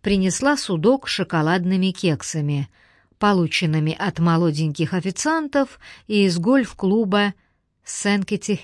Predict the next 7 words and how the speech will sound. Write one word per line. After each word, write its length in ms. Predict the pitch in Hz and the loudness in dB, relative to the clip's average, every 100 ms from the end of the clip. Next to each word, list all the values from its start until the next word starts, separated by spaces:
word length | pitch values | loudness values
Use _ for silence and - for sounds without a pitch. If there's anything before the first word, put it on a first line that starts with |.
| - | -4
Хэт, 400 | 185 - - - _ _ _ _ _ | -4 -4 -12 -20 _ _ _ _ _
в 140 | - | -4
котором 440 | 233 214 196 170 | -2 2 2 2
числилась 720 | 165 - 262 202 170 160 - - - - | 2 0 0 0 2 2 0 -10 -20 -10
вся 240 | - 320 | 0 0
семья 420 | - 226 202 190 | 2 0 2 2
Харрисонов. 1000 | 175 196 160 147 - 165 147 147 - - | 2 0 2 0 -4 -6 -4 -6 -8 -20